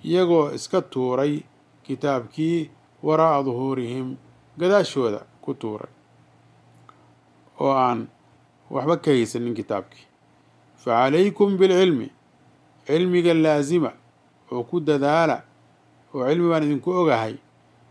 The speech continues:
"وإياكم والتبدع." Waxaan idinkaga digayaa, bidcooyinkaan idinkaga digayaa ina-, inaad bidca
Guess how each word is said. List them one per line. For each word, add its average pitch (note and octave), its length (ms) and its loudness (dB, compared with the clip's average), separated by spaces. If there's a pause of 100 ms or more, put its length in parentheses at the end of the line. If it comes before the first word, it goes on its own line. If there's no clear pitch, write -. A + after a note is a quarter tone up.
"وإياكم C#3+ 920 0
والتبدع." D3+ 920 0 (720)
Waxaan B2+ 220 -4
idinkaga D3+ 340 -2
digayaa, C3 600 0 (560)
bidcooyinkaan C#3 800 2
idinkaga C#3 300 -2
digayaa B2+ 340 0
ina-, B2+ 340 -6
inaad C3 220 -6
bidca B2+ 420 -2